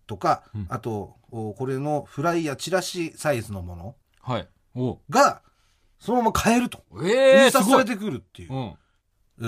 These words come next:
Speaker 1: えー、サービスでございます。で、こちらポスターが七百円、チラシ五百円。
Speaker 2: はい。
Speaker 1: で、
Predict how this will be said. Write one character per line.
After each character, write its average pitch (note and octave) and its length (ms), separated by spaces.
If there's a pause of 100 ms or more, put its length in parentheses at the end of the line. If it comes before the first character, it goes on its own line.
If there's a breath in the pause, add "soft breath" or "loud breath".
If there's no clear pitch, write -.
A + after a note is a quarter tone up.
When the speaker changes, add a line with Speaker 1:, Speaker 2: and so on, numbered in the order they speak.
Speaker 1:
え G#2+ 40
ー、 - 20
サ A#2+ 160
ー - 20
ビ A2+ 80
ス D3+ 100
で A#3+ 60
ご B2+ 140
ざ F2 80
い - 120
ま - 140
す。 - 140 (280)
で、 F#3 80
こ G3 140
ち F#3+ 60
ら F3 60
ポ A3+ 140
ス - 80
タ E3 100
ー - 20
が B2+ 80
七 A2 160
百 G2 240
円、 - 60 (320)
チ C#3 120
ラ C#3 60
シ G#3+ 100
五 C#3+ 100
百 F#2+ 220
円。 - 40 (120)
Speaker 2:
は F#2+ 60
い。 - 80 (340)
Speaker 1:
で、 B3+ 240